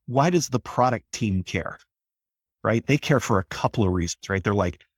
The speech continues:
"Oh, okay, they asked for a feature," 'cause color's a feature that we don't have.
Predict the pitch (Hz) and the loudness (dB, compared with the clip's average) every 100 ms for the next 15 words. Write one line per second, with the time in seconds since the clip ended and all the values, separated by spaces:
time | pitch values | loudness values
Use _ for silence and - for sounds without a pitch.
0 | _ _ 123 151 120 - 113 113 127 147 | _ _ 2 4 2 0 0 0 0 -2
1 | - 135 - 120 104 104 - - - 120 | -2 -2 0 -2 -2 -6 -8 -4 0 0
2 | 107 95 - 87 - 90 _ _ _ _ | 0 -4 -8 -10 -10 -12 _ _ _ _
3 | _ _ 120 120 139 127 - 123 90 - | _ _ -2 2 2 2 0 -2 -2 -10